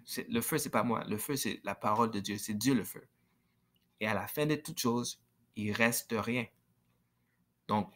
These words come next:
deux Corinthiens dix cinq dit, on, notre mandat, c'est de, d'amener tout argument et prétention qui vient contre la parole de Dieu à rien. Et je pense que j'ai été en mesure de faire ça,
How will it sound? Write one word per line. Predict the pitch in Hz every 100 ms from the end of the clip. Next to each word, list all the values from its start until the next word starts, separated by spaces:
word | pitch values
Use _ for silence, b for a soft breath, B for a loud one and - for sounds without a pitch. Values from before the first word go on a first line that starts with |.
| -
deux | 147
Corinthiens | 147 131 117 120
dix | 107 123
cinq | - 110 104
dit, | 98 101 - _ _ _ _ _ _ _ _ _ _ _ _ _ _
on, | - 117 110 -
notre | 117 135 147
mandat, | 123 107 110 113
c'est | 107
de, | 104 110 - B B -
d'amener | 220 226 - -
tout | - 202
argument | 143 - 120 117 117 - -
et | -
prétention | - - 175 131 113 - 123
qui | 123 -
vient | 113 107
contre | - 147 131
la | 120
parole | 117 113
de | 110
Dieu | 104 113 113 110 _ _ _ _ _
à | 117
rien. | 107 98 - _ _ _ _ _ _ _ _ _ -
Et | 110 107
je | 101
pense | 101 123 120
que | -
j'ai | 113 107
été | - 113
en | 110
mesure | 107 113 107
de |
faire | 104 104
ça, | 104 113 -